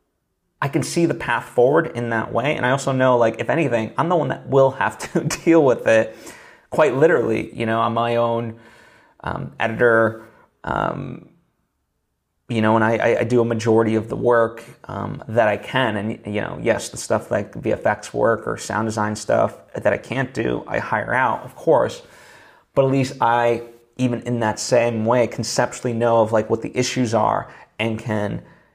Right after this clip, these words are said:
dictate a path forward of how to fix it. And, and also, I'm, I'm realistic of what is possible and what isn't, right? So I'm not expecting, like, "Well, what the hell? Um, why can't you do this?" And it's like, well,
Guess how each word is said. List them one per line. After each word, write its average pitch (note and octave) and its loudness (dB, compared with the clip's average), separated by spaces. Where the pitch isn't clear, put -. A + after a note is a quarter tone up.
dictate B2+ 0
a - -2
path A2 -4
forward A#2 2
of - -8
how G#2+ -2
to - -14
fix - -2
it. - -4
And, A2+ -6
and A#2 -2
also, B2 4
I'm, A#2+ -4
I'm B2 -2
realistic A#2 2
of G#2 2
what A2+ 2
is D3 -4
possible A#2 0
and A#2 0
what G#2 0
isn't, A#2+ -2
right? A2 0
So A2+ -2
I'm A2+ 2
not A2+ 0
expecting, A2 -4
like, G#2+ 0
"Well, C#3 2
what C#3+ 0
the D#3+ 4
hell? D3+ 4
Um, A#2+ -2
why B2 0
can't C3 -6
you B2+ -6
do C3 0
this?" B2 4
And G#2 -6
it's G2+ -10
like, G#2 -4
well, A2 -2